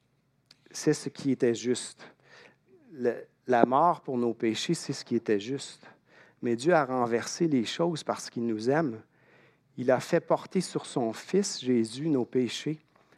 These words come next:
et il est mort. Jésus, Jésus a subi la justice de Dieu. Jésus était Dieu et il était sans faute. Sa mort a satisfait la justice de Dieu.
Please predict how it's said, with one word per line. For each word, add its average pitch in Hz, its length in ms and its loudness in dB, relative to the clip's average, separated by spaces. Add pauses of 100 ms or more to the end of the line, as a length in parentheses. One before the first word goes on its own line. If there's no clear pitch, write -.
(100)
et 120 100 0
il 117 200 2
est 113 80 4
mort. 117 520 -2 (400)
Jésus, 139 640 0
Jésus 147 640 2 (120)
a 123 120 0
subi 139 360 -6
la 131 160 6
justice 117 560 -6
de 110 120 0
Dieu. 113 200 -8 (1200)
Jésus 143 560 2
était 135 320 4
Dieu 151 420 0 (120)
et 127 100 0
il 127 140 0
était 131 260 4
sans 147 320 0
faute. - 420 -2
Sa 117 220 0
mort 139 240 4
a 117 80 2
satisfait - 640 -2
la 131 140 4
justice 117 500 -4
de 113 140 -2
Dieu. 110 280 -6